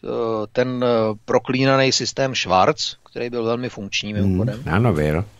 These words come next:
Speaker 1: Jo. Tak, eh, oni dovážejí cizince. Na to, co, co by jinak dělali Češi, právě třeba i v tom systému Schwarz, tak dovážejí ty cizince. No a ti tady dělají prostě za minimální mzdy a díky nim prostě ty mzdy našich lidí zůstávají stejný.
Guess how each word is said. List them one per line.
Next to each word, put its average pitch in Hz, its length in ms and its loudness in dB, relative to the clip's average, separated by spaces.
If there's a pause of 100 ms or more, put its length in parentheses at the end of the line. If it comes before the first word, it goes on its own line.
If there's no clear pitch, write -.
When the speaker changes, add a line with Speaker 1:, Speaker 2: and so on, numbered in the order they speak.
(340)
Speaker 1:
Jo. 110 200 -10 (540)
Tak, - 320 2
eh, 123 320 8 (200)
oni 131 200 0
dovážejí 147 840 4
cizince. 117 560 -4 (220)
Na 120 80 -2
to, - 120 -2
co, 190 260 0
co 175 140 0
by 160 100 4
jinak 175 280 4
dělali 165 360 4
Češi, 165 520 -4 (300)
právě 151 280 4
třeba 165 240 0
i 165 60 0
v - 60 -8
tom 147 160 -2
systému 127 440 -8
Schwarz, 101 300 -10 (560)
tak 117 160 -4
dovážejí 135 500 4
ty 123 120 -14
cizince. 95 520 -14 (120)
No 107 80 -12
a 113 60 -8
ti - 160 -20
tady 175 180 -2
dělají 165 300 4
prostě 160 300 -10
za 135 120 0
minimální 143 540 2
mzdy 123 360 0 (480)
a 107 80 -12
díky 131 320 -4
nim 127 320 2 (340)
prostě - 280 -4
ty 127 120 -2
mzdy 117 280 2
našich 110 300 0
lidí 127 180 -2
zůstávají 127 600 4
stejný. 95 500 -2